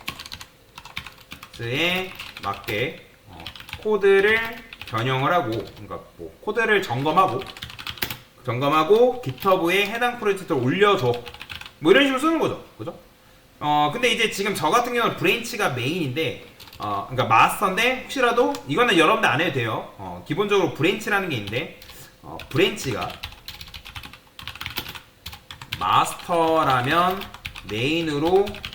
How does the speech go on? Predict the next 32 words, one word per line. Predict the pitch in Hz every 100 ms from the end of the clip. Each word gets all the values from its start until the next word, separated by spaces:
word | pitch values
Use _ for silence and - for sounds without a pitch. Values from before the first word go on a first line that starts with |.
| - - -
변경한 | 110 117 123 147 147 175 185 185 - - -
후에, | 226 226 247 247 - - - -
어, | 98 - -
깃허-, | - - 104
올려줘. | 110 120 120 - - -
뭐 | -
이런 | 95
식으로 | 101 98
써볼게요. | 147 139 - - - - - - 87 - - - - - - - _ _ - - - -
자, | - 160
그러면 | 262 294 262 170
이제 | 196 160
요런 | 160 294 311
식으로 | 311 269 254
써놨기 | 240 262 277 - 196
때문에 | 208 190 214 165 - - -
자, | 160 -
깃허브 | 214 247 359 349
페이지스라는 | 330 349 349 320 320 302 294 277
것만 | 269 214
일단 | 180 220 -
기억하시면 | 175 165 170 156 113
돼요. | - - - - -
어떻게 | 220 247 330 320
올리고 | 269 262 269 247
어떤 | - 254 254
명령어를 | 247 240 233 220
써야 | 226
될지 | 214 175
몰라도 | 139 165 175 127
된단 | 110 117
말이에요. | 104 82 98